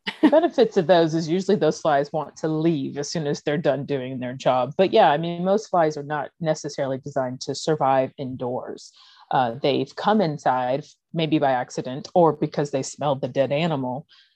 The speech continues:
They laid their eggs, they did their thing, and now they want out, uh, so to speak. So the new, the new adults want out. But, uh, usually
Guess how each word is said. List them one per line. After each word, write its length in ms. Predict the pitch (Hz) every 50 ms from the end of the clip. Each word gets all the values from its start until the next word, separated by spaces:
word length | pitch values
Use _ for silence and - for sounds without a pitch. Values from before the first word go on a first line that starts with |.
| _ -
They 220 | 165 156 156 156
laid 240 | 156 156 147 151 147
their 160 | 156 151 143
eggs, 440 | 143 143 139 139 139 143 143 - -
they 100 | - 147
did 200 | 143 160 156 143
their 120 | - 143 139
thing, 460 | - 208 202 196 170 156 156 170 180 - 151
and 80 | 151
now 160 | 147 143 139
they 140 | 127 135 135
want 240 | 139 135 127 123 123
out, 420 | 135 123 90 85 - - - - - - - -
uh, 180 | 156 131 117 117
so 200 | - - 127 117
to 80 | 180
speak. 320 | - - - 120 120 - -
So 120 | - 135
the 120 | 135 127
new, 320 | 131 127 127 127 120 123 - _ _ -
the 60 | 156
new 220 | 147 151 147 143
adults 380 | 135 127 131 123 - - - -
want 180 | 131 120 110
out. 280 | 110 104 - - - _ _
But, 260 | - 165 139 123 - - - - - - - - - - _ _ _ _ _ _ _ _ _
uh, 240 | - 147 - - - -
usually 840 | - 180 190 233 262 269 277 196 190 160 143 143 135 135 139 156 -